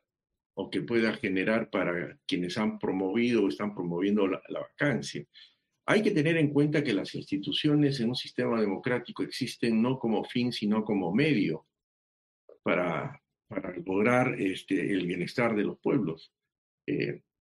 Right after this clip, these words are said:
y a veces, pues, es, eh, el uso de estas herramientas o instrumentos, eh, como el,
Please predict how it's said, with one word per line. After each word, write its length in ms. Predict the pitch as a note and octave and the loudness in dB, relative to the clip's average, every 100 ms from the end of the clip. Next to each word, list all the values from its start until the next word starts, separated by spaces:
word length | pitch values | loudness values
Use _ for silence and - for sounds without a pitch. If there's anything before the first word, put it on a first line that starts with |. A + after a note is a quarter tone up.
| _ - | _ -2
y 680 | F#2+ F#2 F2 F2 E2 D2 - - | 0 0 0 0 0 -2 -6 -8
a 140 | F2 F#2 | -4 0
veces, 380 | A#2 - C#3+ - | 2 2 0 2
pues, 240 | A#2 - - | -2 -2 -4
es, 260 | A2+ A2 - | -4 -6 -8
eh, 180 | - G2 | -8 -6
el 160 | - G2+ | -2 0
uso 320 | C3 C3+ A#2+ | 2 2 2
de 80 | A2+ | 0
estas 260 | A2+ A2+ A2+ | -2 -4 -2
herramientas 640 | G2 G2 A2+ A2 A2 F#2 | -2 2 2 2 0 -4
o 60 | F2+ | -6
instrumentos, 960 | F2+ - F#2+ F#2+ A2 G#2 G2 G2 - _ _ _ _ _ | -10 -6 -2 0 2 0 -2 -4 -6 _ _ _ _ _
eh, 80 | - | -10
como 440 | - E2+ E2+ E2+ - | -4 0 0 -2 -4
el, 380 | C#2 - C#2 | -4 -6 -10